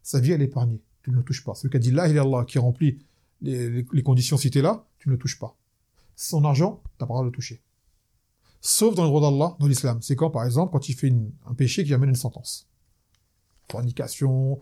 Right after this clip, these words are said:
le vol, euh, l'enivrement, parce que à la base, l'enivrement, celui qui boit, il s'est frappé par le gouverneur. D'accord ? Donc, à ce moment-là, il dit, « Il est fi haqq l'islam ».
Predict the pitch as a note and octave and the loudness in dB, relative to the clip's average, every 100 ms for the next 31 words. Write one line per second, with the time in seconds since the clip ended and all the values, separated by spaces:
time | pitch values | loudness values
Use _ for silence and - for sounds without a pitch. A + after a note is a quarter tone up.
0 | _ - B2+ A2 C#3 C#3 C3+ C#3+ C#3+ _ | _ -2 0 2 2 2 2 0 -2 _
1 | _ - C3+ C3 C3 C3 B2 C3+ C#3+ A2+ | _ -10 -8 -6 -4 -4 0 2 4 4
2 | C3+ C3+ C#3+ - A#2 G#2 - B2 C#3 C3 | 4 4 2 0 -2 -2 0 2 4 4
3 | B2+ A#2 B2+ D3+ B2+ B2 A#2 D3 G3+ - | 4 4 4 2 0 0 4 4 2 -2
4 | _ - C#3 C3+ D3 B2+ A#2+ A#2 A2+ A2 | _ -8 -4 0 0 0 0 0 -2 -6
5 | - - _ - _ _ _ - - C#3+ | -10 -20 _ -20 _ _ _ -20 -10 -10
6 | - - _ - - D3 B2+ C#3+ D#3 D#3 | -10 -20 _ -20 -2 -2 0 0 4 4
7 | F#3+ C#4 - _ _ _ _ _ _ - | 4 2 -2 _ _ _ _ _ _ -4
8 | C3+ C3+ A3+ A3+ G#3 G3 - D#3+ D3 E3 | 2 4 4 2 0 2 2 0 0 2
9 | D3+ E3 A2 | 2 2 0